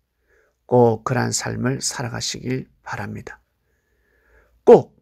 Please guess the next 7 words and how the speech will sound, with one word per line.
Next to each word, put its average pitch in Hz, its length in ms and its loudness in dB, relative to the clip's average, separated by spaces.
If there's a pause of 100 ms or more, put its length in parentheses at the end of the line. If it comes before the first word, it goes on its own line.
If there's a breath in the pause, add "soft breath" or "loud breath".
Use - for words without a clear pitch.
(1600)
형제에게 127 1080 -2
실수를 156 580 -2
하고 147 520 -2
잘못을 117 580 -6
했다. - 360 -18 (1700)
반드시 175 680 2 (120)
물질로 135 920 -2